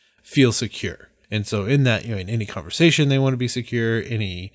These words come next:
monetary status, they wanna be secure, pretty much anything, this person is going to do whatever they can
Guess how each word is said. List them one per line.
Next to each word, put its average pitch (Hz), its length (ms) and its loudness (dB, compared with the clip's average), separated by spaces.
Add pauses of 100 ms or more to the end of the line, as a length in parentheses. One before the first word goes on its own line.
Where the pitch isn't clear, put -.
(100)
monetary 123 560 2
status, 110 380 -2
they 113 140 -2
wanna 110 180 -6
be 101 80 -10
secure, 101 480 -8
pretty 165 240 2
much 156 260 2
anything, 135 380 2
this 110 100 -8
person 113 360 -6
is 107 100 -6
going 107 200 -6
to 101 100 -12
do 107 180 -6
whatever 92 300 -6
they 80 100 -12
can 73 400 -10